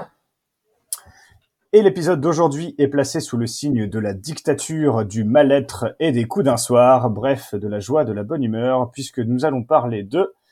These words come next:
Cinq jours en mars de Toshiki Okada, de La cloche de détresse de Sylvia Plath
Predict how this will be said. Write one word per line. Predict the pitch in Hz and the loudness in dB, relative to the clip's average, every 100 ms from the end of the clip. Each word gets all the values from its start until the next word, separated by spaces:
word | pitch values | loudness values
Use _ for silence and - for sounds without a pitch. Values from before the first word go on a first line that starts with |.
| _ _ _ - | _ _ _ -10
Cinq | - 233 | -2 -2
jours | 160 175 | 0 2
en | 151 | 4
mars | 143 131 - - | 4 2 0 -6
de | 110 92 139 135 98 - | -6 -4 -2 -2 -2 -6
Toshiki | 175 - 135 - 123 | -10 -10 -14 -16 -12
Okada, | 151 - 98 107 - _ - - - - | -10 -8 -8 -8 -10 _ -20 -20 -12 -6
de | |
La | 117 110 | -4 -2
cloche | - 190 - 110 | 0 0 0 -6
de | 104 | -2
détresse | 170 165 165 156 - - | -2 0 0 0 -6 -10
de | 110 101 110 | -8 -6 -6
Sylvia | - 170 117 113 | -6 -6 -2 -2
Plath | 104 117 120 - | -2 -2 -2 -6